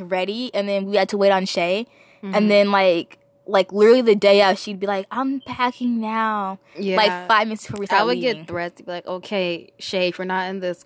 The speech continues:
Speaker 2: if you're not done packing in this car in the next five minutes, we're leaving."
Speaker 1: And she was like, "Ha."
Speaker 2: I know. I never pay attention to that. I was
Speaker 1: You're like,
Speaker 2: "Uh,
Speaker 1: "Sure.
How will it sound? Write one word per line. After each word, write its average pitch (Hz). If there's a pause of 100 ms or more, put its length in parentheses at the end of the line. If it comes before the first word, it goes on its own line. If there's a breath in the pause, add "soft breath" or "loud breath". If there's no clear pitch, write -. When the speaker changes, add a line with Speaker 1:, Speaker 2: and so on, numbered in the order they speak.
(240)
Speaker 2:
if 185
you're 185
not 185
done 175
packing 170
in 170
this 170
car 175
in 170
the 165
next 170
five 170
minutes, 165
we're 151
leaving." 147 (140 loud breath)
Speaker 1:
And 202
she 240
was 220
like, 202
"Ha." 220 (420)
Speaker 2:
I 247
know. 262
I 269
never 269
pay 277
attention 196
to 190
that. 170
I 170
was -
Speaker 1:
You're 220
like, 208
Speaker 2:
"Uh, 196
Speaker 1:
"Sure. 190